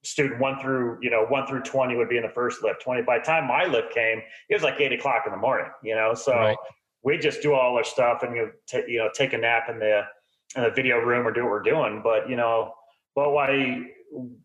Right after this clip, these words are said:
Speaker 1: I distinctly remember that first lift that we were first.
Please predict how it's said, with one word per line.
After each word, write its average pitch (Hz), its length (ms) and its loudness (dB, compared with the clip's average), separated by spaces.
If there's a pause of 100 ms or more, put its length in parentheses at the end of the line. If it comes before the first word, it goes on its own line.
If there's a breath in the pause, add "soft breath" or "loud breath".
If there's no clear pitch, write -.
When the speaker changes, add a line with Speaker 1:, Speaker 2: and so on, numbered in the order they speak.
(140)
Speaker 1:
I 127 120 2
distinctly 135 480 -4
remember 127 480 2
that - 160 2
first 147 340 0
lift 143 380 2 (160)
that 131 400 2
we 143 160 2
were 135 120 2
first. - 480 0